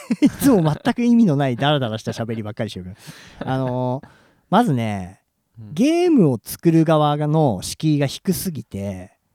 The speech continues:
Speaker 2: はい。
Speaker 1: 誰でもゲームをまず作れるのね。
Speaker 2: あ、こっちで作れるってことですか？
Speaker 1: そう。で、
Speaker 2: へー。
Speaker 1: アールピージースクールみたいな感じではなくて、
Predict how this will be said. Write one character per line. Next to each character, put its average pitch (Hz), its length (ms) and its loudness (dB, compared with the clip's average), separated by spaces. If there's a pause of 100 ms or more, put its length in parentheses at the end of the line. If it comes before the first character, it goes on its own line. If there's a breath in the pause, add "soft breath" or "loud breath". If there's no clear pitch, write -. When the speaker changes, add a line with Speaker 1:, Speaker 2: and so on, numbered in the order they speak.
Speaker 2:
は 123 160 -14
い。 101 160 -18
Speaker 1:
誰 208 260 2
で 285 80 2
も 269 160 4
ゲ 247 260 2
ー 214 40 4
ム 139 80 2
を 104 40 -2
ま 113 120 -4
ず 98 80 -10
作 - 180 -10
れ 92 80 -4
る 85 60 -8
の 78 100 -16
ね。 87 180 -20 (840)
Speaker 2:
あ、 117 60 -18
こ - 140 -20
っ - 40 -20
ち 233 120 -20
で 151 140 -14
作 - 180 -20
れ 107 120 -14
る 95 60 -16
っ - 40 -18
て - 140 -20
こ - 0 -
と - 60 -20
で 92 280 -6
す - 80 -20
か？ - 80 -20
Speaker 1:
そ - 60 -20
う。 147 80 -20 (240)
で、 135 260 0
Speaker 2:
へ 113 240 -18
ー。 - 60 -20
Speaker 1:
ア 202 100 0
ー 247 60 2
ル 269 120 -2
ピ 285 200 -2
ー - 20 -6
ジ 247 120 -4
ー 269 100 -2
ス - 160 -16
ク 277 100 -4
ー 285 140 0
ル 170 100 2
み 131 100 -2
た 123 120 -4
い 113 60 -4
な 107 100 -6
感 120 220 -4
じ 117 80 -10
で 123 100 -2
は 104 80 -4
な 117 160 -2
く - 100 -20
て、 104 500 -6